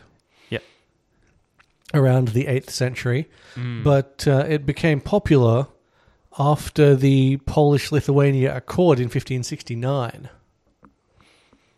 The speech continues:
Speaker 2: when the Polish court would rest at various hunting lodges in the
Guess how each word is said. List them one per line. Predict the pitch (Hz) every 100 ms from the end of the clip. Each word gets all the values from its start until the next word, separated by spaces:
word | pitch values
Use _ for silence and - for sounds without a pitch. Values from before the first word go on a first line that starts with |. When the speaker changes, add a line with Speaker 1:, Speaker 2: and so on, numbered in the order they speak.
| _ _ _ _ -
Speaker 2:
when | 185 139 131 127 123
the | 127 127 127
Polish | 123 170 156 131 -
court | - 220 170 123 131 - -
would | 143
rest | 127 160 165 -
at | 156 147
various | 120 139 180 185 160 -
hunting | 175 156 156 127
lodges | 123 110 113 120 - - - - _
in | 156 147
the | 143 143 139 135 151